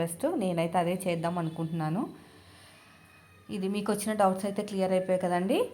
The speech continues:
బ్లౌజ్ స్టిచ్చింగ్ చేస్తున్నానండి. ప్లెయిన్ బ్లౌజ్ ఇది వచ్చేసి. అయితే దీంట్లో ఒక చాలామంది కొన్ని డౌట్స్ అడుగుతూ ఉంటారు.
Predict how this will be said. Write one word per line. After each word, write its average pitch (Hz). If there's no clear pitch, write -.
బ్లౌజ్ 220
స్టిచ్చింగ్ 233
చేస్తున్నానండి. 190
ప్లెయిన్ 202
బ్లౌజ్ 185
ఇది 175
వచ్చేసి. 175
అయితే 202
దీంట్లో 202
ఒక 214
చాలామంది 185
కొన్ని 175
డౌట్స్ 170
అడుగుతూ 160
ఉంటారు. 165